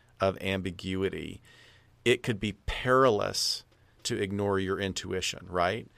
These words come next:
So if you stay in that interaction, you could be placing yourself in danger. And what happens, though, is that you're generating, or what is being generated is a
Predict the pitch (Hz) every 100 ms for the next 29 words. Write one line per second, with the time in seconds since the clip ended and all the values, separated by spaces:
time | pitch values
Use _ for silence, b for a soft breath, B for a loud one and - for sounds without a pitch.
0 | b b 113 101 120 110 - 120 117 110
1 | - 98 98 101 104 - 92 90 104 -
2 | - 101 90 104 104 - b b - 113
3 | 110 104 92 90 95 87 92 90 87 85
4 | 87 - - - b b b b 101 95
5 | 92 92 92 92 - _ _ 95 95 98
6 | - 120 143 104 95 - 92 87 90 98
7 | 87 95 95 92 92 85 90 98 110 101
8 | 90 90 87 90 98 95 87 90 90 104
9 | 107 95 92 85 - 92 90 90 - -
10 | b b b b - 92 92 90 90 90